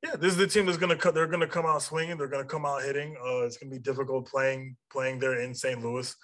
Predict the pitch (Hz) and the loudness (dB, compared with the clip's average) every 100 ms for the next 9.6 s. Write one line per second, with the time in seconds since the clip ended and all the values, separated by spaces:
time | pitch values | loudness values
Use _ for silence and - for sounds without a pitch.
0 | - _ _ 113 120 117 117 113 110 110 | -20 _ _ 0 2 2 0 -4 -14 -20
1 | _ _ _ _ _ _ _ 165 147 143 | _ _ _ _ _ _ _ -4 -2 4
2 | 143 139 127 151 143 131 139 131 135 131 | 6 6 2 -2 -2 0 0 2 2 2
3 | 101 - _ _ _ 139 117 113 113 143 | 0 -8 _ _ _ -2 0 -2 -2 -2
4 | 143 131 127 113 131 120 - 120 117 - | 0 4 2 4 -2 -4 -2 -2 -2 -8
5 | 135 120 123 143 - 113 113 107 _ - | -10 -2 0 0 -2 -6 -8 -10 _ -20
6 | - - _ _ _ - 180 147 139 135 | -20 -20 _ _ _ -4 -4 -2 2 8
7 | 139 139 127 127 120 123 143 131 120 110 | 8 8 4 0 4 4 4 0 -8 -10
8 | 139 120 - 127 117 120 131 131 127 120 | -8 -8 -4 -4 -4 0 0 0 -2 -2
9 | 117 117 - 123 117 | -2 -2 -6 -8 -10